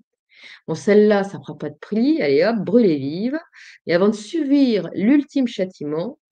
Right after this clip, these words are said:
elle va avoir une dernière séance de torture, comme c'est l'usage. Parce qu'une fois que vous êtes condamné, comme je vous ai dit la dernière fois, heu, tout à l'heure, heu, bah, vous repassez un coup de torture, heu, comme ça. Vous avez été jugé, condamné, mais bon.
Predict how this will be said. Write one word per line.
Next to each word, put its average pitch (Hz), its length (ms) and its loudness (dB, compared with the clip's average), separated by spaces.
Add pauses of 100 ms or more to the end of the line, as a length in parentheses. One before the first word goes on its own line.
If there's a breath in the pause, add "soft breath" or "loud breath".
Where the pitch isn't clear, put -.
elle 170 160 -2
va 190 160 -2
avoir 196 240 -2
une 151 160 -6
dernière 196 340 -4
séance 175 360 -10
de 147 100 -10 (180)
torture, - 520 -10 (880)
comme 143 160 -8
c'est 165 160 -6
l'usage. 180 580 -4 (300 loud breath)
Parce 156 160 -8
qu'une 226 160 4
fois 233 180 0
que 202 60 0
vous 170 60 -2
êtes 151 180 0
condamné, 151 440 -6
comme 151 200 -8
je 143 40 -8
vous 143 80 -6
ai 147 100 -4
dit 156 80 -8
la 147 120 -4
dernière 127 340 -12 (120)
fois, 285 340 -6
heu, 156 140 0
tout - 180 -16
à 120 100 -6
l'heure, 277 320 -6 (520 loud breath)
heu, 156 600 2
bah, 131 400 -4
vous 175 100 -2
repassez 185 480 -2
un 202 140 2
coup 196 140 -10
de 190 100 -14
torture, 175 760 -6
heu, 143 200 -12 (800 soft breath)
comme 196 160 0
ça. - 420 -10
Vous 151 60 -8
avez 160 120 2
été 165 220 -2
jugé, 160 460 0
condamné, 147 580 -4
mais 147 120 -2
bon. - 160 -12